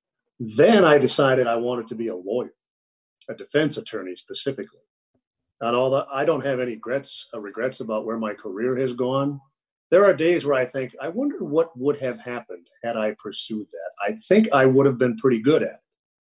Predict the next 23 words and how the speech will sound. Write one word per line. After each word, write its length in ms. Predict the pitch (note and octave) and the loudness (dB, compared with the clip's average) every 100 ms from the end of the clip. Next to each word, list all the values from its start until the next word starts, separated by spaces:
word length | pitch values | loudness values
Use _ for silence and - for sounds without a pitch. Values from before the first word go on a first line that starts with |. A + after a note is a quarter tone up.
| _ _ _ - | _ _ _ -12
Maybe 200 | A2 A2 | -6 0
that's 260 | A2+ G#2+ - | 2 0 0
ego, 480 | A#2+ A2 G#2+ G#2+ | -4 0 0 0
maybe 280 | G#2+ G2 G#2 | -2 -6 -6
it's 140 | G2+ - | -8 -6
hubris, 440 | A2 G2+ F#2+ - | -6 -4 -8 -6
but 100 | - | -2
I 100 | G#2+ | 0
thought 380 | A2 - - - | 2 4 4 4
that 200 | C#3+ C#3 | 2 0
was 140 | A#2+ - | -2 -6
something 320 | A#2+ A2 G#2 | -8 -8 -14
I 160 | G2 F2+ | -14 -16
could 100 | _ _ | _ _
do. 80 | _ _ _ _ _ _ _ _ _ _ - | _ _ _ _ _ _ _ _ _ _ -6
Eventually, 880 | A2+ C3+ G#3+ A3 F#3 D3+ C#3+ C#3+ | 0 4 4 6 4 6 4 2
my 200 | D3 B2+ | -2 -8
mind 320 | B2 B2+ C#3 C3+ | -6 -6 -6 -6
took 220 | C#3 C#3 | -8 -8
me 100 | B2 | -12
to 180 | B2+ A2+ | -8 -10
a 60 | |
place 540 | G#2+ A#2+ A2+ A2 - | -8 -8 -8 -8 -12